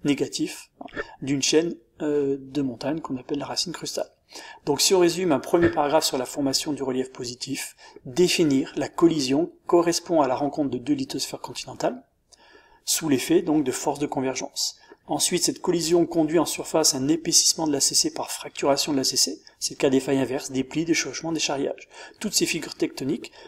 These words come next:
provoquent, on est d'accord, un raccourcissement horizontal qui est compensé par un développement vertical, c'est-à-dire le relief positif. Pour le relief profond ou relief négatif, la racine crustale,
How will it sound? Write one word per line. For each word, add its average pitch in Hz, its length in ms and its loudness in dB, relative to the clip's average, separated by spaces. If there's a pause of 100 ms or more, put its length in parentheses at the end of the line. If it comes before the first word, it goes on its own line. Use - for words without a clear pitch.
(120)
provoquent, 156 480 4
on 143 100 -2
est 143 80 2
d'accord, 139 360 0
un 127 40 0
raccourcissement 160 640 0
horizontal 135 480 -4
qui 147 200 -2
est 139 80 -4 (200)
compensé 143 420 0
par 139 180 -6
un 135 40 -6
développement 151 480 0
vertical, 156 500 -4 (220)
c'est-à-dire 139 500 0
le 135 100 -2
relief 123 300 -4
positif. - 680 -12 (380)
Pour 180 140 10
le 165 60 4
relief 160 320 6
profond 160 520 0 (120)
ou 147 60 -8
relief 135 380 0
négatif, 131 480 0
la 131 80 -4
racine 127 260 -2
crustale, 156 420 -4